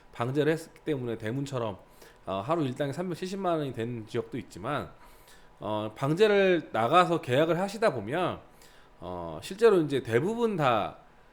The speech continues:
농협과 방제 계약을 하게 됩니다. 그런데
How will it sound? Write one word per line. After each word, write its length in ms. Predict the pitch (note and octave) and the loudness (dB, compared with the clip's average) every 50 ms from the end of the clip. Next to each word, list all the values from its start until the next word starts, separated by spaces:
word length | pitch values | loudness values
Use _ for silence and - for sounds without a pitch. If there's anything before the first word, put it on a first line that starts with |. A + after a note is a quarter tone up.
| - _ _ | -20 _ _
농협과 540 | - A#2 A#2 C3 E3 A3 C4 - - G#3 E3 | -4 0 4 6 6 6 6 6 4 2 2
방제 400 | - A#2+ A#2 A#2+ B2 C3+ B2+ B2 | 4 0 -4 -2 -2 -2 -2 -2
계약을 340 | - - A2 A#2 A#2 A#2+ C3 | 0 2 2 2 2 0 -2
하게 160 | G3 G3 F3 | -2 -2 -2
됩니다. 380 | C3+ G#2 F#2+ F#2+ E2 E2+ D2+ E2+ - - - | -4 -4 -6 -8 -10 -10 -12 -12 -16 -16 -10
그런데 520 | A#2+ A#2+ A2+ A#2 C3+ E3+ E3 A#2+ E2+ - | -8 -6 -6 -4 -4 -4 -4 -4 -6 -10